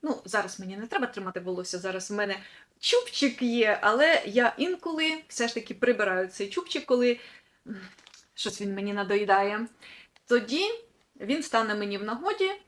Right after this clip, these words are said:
гарненький, гарно буде тримати. Так, нема тут ніяких, знаєте, такого гребінця немає, так, щоб зачісувало волосся,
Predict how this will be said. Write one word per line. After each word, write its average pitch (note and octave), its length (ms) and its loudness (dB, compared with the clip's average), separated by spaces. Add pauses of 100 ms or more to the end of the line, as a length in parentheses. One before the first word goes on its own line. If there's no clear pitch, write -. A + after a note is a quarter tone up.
(300)
гарненький, G#3 640 -4 (120)
гарно A3+ 320 0
буде F#3+ 180 -6
тримати. B3+ 420 -4 (680)
Так, - 280 -8
нема C4 320 6
тут G3+ 440 -4
ніяких, G#3+ 920 -4
знаєте, A3 260 -2
такого F#3+ 340 -2
гребінця A3 600 0
немає, C4+ 440 2
так, - 200 -4
щоб - 240 -10 (380)
зачісувало G#3+ 880 2
волосся, A3 600 -2